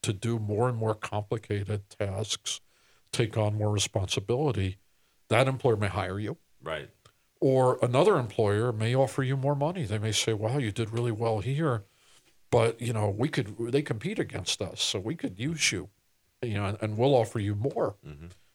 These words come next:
Speaker 1: to become part of our company." So you're, you're paying extra later for the school to help you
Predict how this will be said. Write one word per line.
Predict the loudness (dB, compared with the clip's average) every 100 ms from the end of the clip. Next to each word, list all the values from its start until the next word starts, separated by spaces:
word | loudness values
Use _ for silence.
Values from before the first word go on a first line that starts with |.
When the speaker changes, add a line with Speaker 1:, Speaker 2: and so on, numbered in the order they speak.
| _
Speaker 1:
to | -4
become | -4 -4 -4
part | 0 0 0
of | -6
our |
company." | -8 -10 -10 -12 -12 _ _ _ _ -20 _ _ 0
So | 2 2
you're, | 2 2 2
you're | 0 -2
paying | -2 -4 -2 0 0 0 -4 -4
extra | -2 -2 0 2 4 2
later | 0 0 2 4 4 0 -2 _ _ _ _ _ _ _
for | -2 4 6 6
the | 4 2
school | 2 0 2 2 0
to | -2
help | -2 2 2 2 -2
you | -2 -2